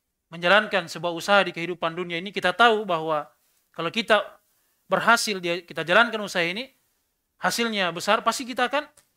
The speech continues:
teliti di dalam bermuamalah dengan hal itu. Kita akan, apa, berusaha untuk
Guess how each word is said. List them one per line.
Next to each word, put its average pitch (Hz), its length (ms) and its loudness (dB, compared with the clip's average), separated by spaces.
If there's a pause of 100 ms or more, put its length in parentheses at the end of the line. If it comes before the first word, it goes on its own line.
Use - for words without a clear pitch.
(480)
teliti 220 380 -4
di 180 80 -2
dalam 202 180 4 (1040)
bermuamalah 220 580 0
dengan 185 240 -4
hal 220 140 -2
itu. 208 160 -14 (680)
Kita 233 320 2
akan, 254 200 0 (760)
apa, 208 480 0 (560)
berusaha 208 400 2
untuk 214 480 -8